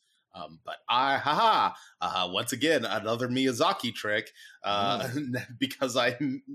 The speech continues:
Speaker 1: murdered Thops before I got his emote, uh, there are just
Speaker 2: <laughs>
Speaker 1: two spells that I can never get, and it drives me up the wall because
Speaker 2: New
Speaker 1: I
Speaker 2: Game
Speaker 1: want
Speaker 2: Plus.
Speaker 1: I want, I, yeah, you know what?
Speaker 2: Gotta
Speaker 1: I'm,
Speaker 2: do it
Speaker 1: I'm
Speaker 2: now.
Speaker 1: wait, I, nope, I wait.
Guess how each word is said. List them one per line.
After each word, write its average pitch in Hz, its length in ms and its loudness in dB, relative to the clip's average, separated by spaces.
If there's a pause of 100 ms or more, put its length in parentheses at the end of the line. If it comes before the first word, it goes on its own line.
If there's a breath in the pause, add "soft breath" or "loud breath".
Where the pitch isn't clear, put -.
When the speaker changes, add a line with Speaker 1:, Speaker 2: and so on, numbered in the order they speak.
Speaker 1:
murdered 127 520 -2
Thops 156 400 2
before 117 420 -2
I 117 60 2
got 117 400 -2
his 131 220 -4
emote, 120 500 -4 (500 loud breath)
uh, 147 60 2
there 123 320 4
are 113 40 2
just - 380 0
Speaker 2:
<laughs> - 100 -4
Speaker 1:
two 123 140 -2
spells 101 600 -2
that 95 160 -4
I 95 120 -4
can - 160 -16 (240)
never 92 340 -6
get, 80 280 -10 (440 loud breath)
and 76 100 -18
it - 100 -20 (160)
drives 101 580 -2
me 95 220 -4
up - 200 -6
the 110 100 -8
wall 87 520 -8
because - 220 -16
Speaker 2:
New 113 60 -6
Speaker 1:
I - 20 -8
Speaker 2:
Game 135 140 0
Speaker 1:
want 135 80 -14
Speaker 2:
Plus. - 680 0 (480 loud breath)
Speaker 1:
I 87 60 -4
want, 104 320 -2
I, 139 180 -2
yeah, 120 380 0
you 120 120 -4
know 123 180 2
what? 135 340 2
Speaker 2:
Gotta 113 220 2
Speaker 1:
I'm, 117 40 -6
Speaker 2:
do 139 140 0
it 139 40 2
Speaker 1:
I'm 110 160 0
Speaker 2:
now. 101 60 -8
Speaker 1:
wait, 131 320 -2
I, 120 160 -2
nope, 143 360 0
I 104 140 0
wait. 135 400 -2